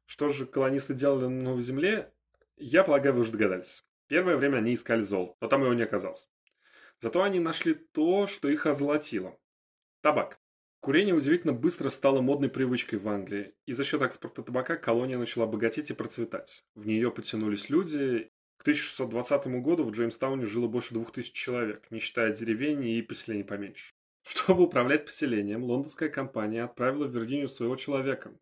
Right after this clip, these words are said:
Уильяма Дейла, наказав ему созвать по два представителя от каждого поселения,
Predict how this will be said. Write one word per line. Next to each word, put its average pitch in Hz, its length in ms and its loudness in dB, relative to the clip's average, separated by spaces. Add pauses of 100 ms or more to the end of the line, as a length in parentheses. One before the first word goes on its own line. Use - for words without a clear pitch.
Уильяма 120 340 2
Дейла, 110 400 -2 (480)
наказав 123 500 -4
ему 131 640 -2
созвать 120 760 -2
по 110 120 2
два 113 240 -2
представителя 113 720 -4
от 104 100 -6
каждого 110 360 -2
поселения, 127 720 -6